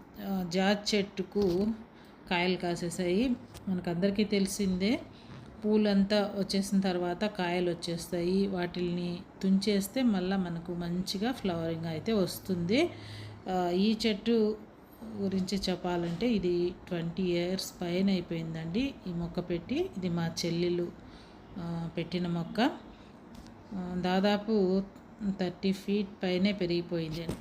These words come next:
దాదాపు ఫార్టీ ఫీట్ వరకు పెరిగింది, థర్టీ కాదు. ఇంకా దాన్ని అల్లించుంటే ఇంకా పైకి పోయేదే, అంతవరకే స్టాప్ చేసేసాము. ఆ, ఈ మొక్కకు ఈ విధంగా కాయలన్నీ తీసేశాను నేను.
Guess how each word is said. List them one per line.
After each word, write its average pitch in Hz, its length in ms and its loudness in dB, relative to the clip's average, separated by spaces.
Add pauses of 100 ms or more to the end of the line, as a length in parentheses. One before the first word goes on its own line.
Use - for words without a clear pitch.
దాదాపు 190 480 0
ఫార్టీ 202 480 0
ఫీట్ 202 340 0
వరకు 175 260 -2
పెరిగింది, 170 500 -2
థర్టీ 180 380 -2
కాదు. 165 420 -2 (720)
ఇంకా 190 340 2
దాన్ని 190 580 2
అల్లించుంటే 185 500 0
ఇంకా 185 160 0
పైకి 170 280 -2
పోయేదే, 175 500 0 (160)
అంతవరకే 170 580 -2
స్టాప్ 160 600 -6
చేసేసాము. 180 680 2 (680)
ఆ, 202 280 0
ఈ 240 260 4
మొక్కకు 220 840 0 (160)
ఈ 202 120 0
విధంగా 196 340 4
కాయలన్నీ 190 760 4
తీసేశాను 180 760 0
నేను. 220 460 0